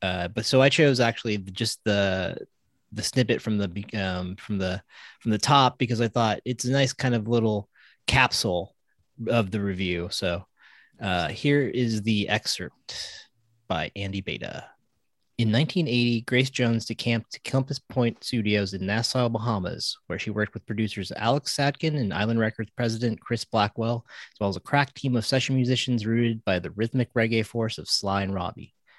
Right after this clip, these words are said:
Across three critical and commercial hit albums, with nineteen eighty-one's Night Clubbing as her pinnacle, Jones reinvented herself while also altering the face of modern pop.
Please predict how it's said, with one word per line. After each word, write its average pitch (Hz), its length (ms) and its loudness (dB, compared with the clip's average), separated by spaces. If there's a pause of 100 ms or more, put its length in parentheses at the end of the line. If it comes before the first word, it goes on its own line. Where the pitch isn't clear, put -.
(180)
Across - 360 0
three 135 200 0
critical 143 400 0
and 131 100 2
commercial 120 320 0
hit 110 160 2
albums, 123 560 0 (140)
with 98 120 -10
nineteen 110 260 0
eighty-one's 107 360 0
Night 104 180 0
Clubbing 107 320 -2
as 95 100 0
her - 80 -10
pinnacle, 131 580 -4 (360)
Jones 127 280 6
reinvented 117 480 2
herself 127 500 -2
while 95 80 0
also 104 300 2
altering 110 420 -2
the 90 80 -6
face 113 320 -2
of 73 180 -14
modern 98 360 0
pop. - 260 -10